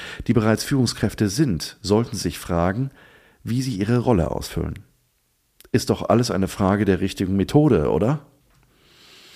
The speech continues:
Und ewig lockt die Methode. Wir lieben Methoden.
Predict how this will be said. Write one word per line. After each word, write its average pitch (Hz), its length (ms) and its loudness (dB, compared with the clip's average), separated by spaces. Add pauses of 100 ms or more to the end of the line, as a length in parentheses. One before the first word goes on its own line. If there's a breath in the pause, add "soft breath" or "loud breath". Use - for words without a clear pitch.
(300 loud breath)
Und 139 180 6
ewig 131 440 6
lockt 107 320 4
die 104 100 6
Methode. 82 800 2 (640 loud breath)
Wir 120 180 8
lieben 151 300 6
Methoden. 92 580 4